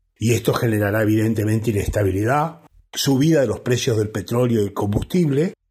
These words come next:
y una situación muy complicada. Es evidente que aunque España importa el gas de Argelia, no, no importamos gas de, de Rusia, Alemania depende mucho, y eso provoca una nueva división europea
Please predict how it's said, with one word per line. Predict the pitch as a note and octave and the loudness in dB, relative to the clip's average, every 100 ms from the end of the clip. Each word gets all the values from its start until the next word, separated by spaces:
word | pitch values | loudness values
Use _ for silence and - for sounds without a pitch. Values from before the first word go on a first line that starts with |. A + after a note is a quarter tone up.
| _ | _
y | A2 | 0
una | C3+ C3 | 0 0
situación | A#2 A#2 G2+ B2+ A#2 | 0 -2 0 0 2
muy | A#2+ | 0
complicada. | A2+ A2 G2 G2 - G3+ G2 E2+ - _ _ _ | 0 -2 -4 -6 -2 0 0 -4 -12 _ _ _
Es | - B2+ | -2 0
evidente | C3+ B2 D#3 F3+ D3 D3+ F#3+ A#3 - - | 2 4 4 2 0 0 -2 -4 -14 -6
que | B2 | -2
aunque | A#2 A2 | 0 0
España | G#2 - B2+ C#3 B2+ | -4 -2 0 2 2
importa | A#2 A2+ G#2 C3 B2+ C3 | 2 0 0 -2 0 -2
el | G#2+ | 0
gas | A2 A#2 G#2 | 0 0 0
de | G#2 | -4
Argelia, | F#2+ - G3 C3 D3 | -4 0 2 2 0
no, | A#2+ G2+ | -2 -4
no | G2 G#2+ | 0 0
importamos | G#2 G2+ - G#2+ G2 | 0 -2 0 0 0
gas | G#2 G2+ | 0 0
de, | G2+ G2 _ _ - | 0 -4 _ _ -10
de | G#2+ | -4
Rusia, | A2+ F3+ B2+ C#3 D#3+ | 0 0 0 0 0
Alemania | G#2+ G2+ A#2+ A#2+ G#2+ | 0 -2 0 2 2
depende | G#2 G#2 G#2+ G#2 | 0 0 0 2
mucho, | D3 E3+ - F3 G3 _ _ - | 2 0 0 -2 -2 _ _ -6
y | A#2+ | -2
eso | B2 C#3+ | 2 2
provoca | A#2 A2 A#2+ | 2 2 2
una | B2+ A2 G2+ | 0 0 0
nueva | A#2 A#2 | 2 2
división | A2 G2+ - A#2+ | 2 0 -2 0
europea | A2 G#2+ F#2+ D3+ C3 B2 F3+ | 0 0 0 0 2 0 -4